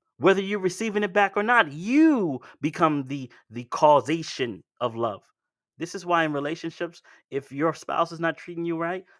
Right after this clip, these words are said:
it doesn't give you a right not to love them back if you say you're a believer in Jesus. You love. You say, "But how do I do that?"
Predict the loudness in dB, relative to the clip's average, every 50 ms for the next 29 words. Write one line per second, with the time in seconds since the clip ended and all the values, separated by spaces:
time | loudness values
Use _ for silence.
0 | _ _ -10 -8 -6 -2 0 0 2 0 0 -2 -2 -2 -2 0 0 0 0 0
1 | -2 -2 -2 -2 -2 -4 -4 -4 -4 -4 -2 -2 -2 -4 -6 -4 -2 0 0 0
2 | -2 -4 -12 -12 -12 -14 -12 -10 -10 -8 -4 -4 -4 -4 -4 -4 -6 -6 -8 -8
3 | -10 -10 -10 -10 -12 -12 -14 -16 -20 _ _ _ _ _ _ _ _ _ _ _
4 | _ _ _ _ _ _ _ _ _ _ _ _ _ _ _ _ _ _ _ _
5 | _ _ _ _ _ _ _ _ _ _ _ _ _ _ _ _ -14 -10 -8 -4
6 | 0 4 4 6 4 4 0 -2 -12 _ _ _ _ _ _ _ _ _ _ _
7 | _ _ _ _ _ _ _ _ _ _ _ _ _ -16 -14 -12 -8 -4 -2 -2
8 | 0 2 4 6 6 6 6 4 2 2 2 2 2 0 -2 -2 -4 -6 -8 -10
9 | -12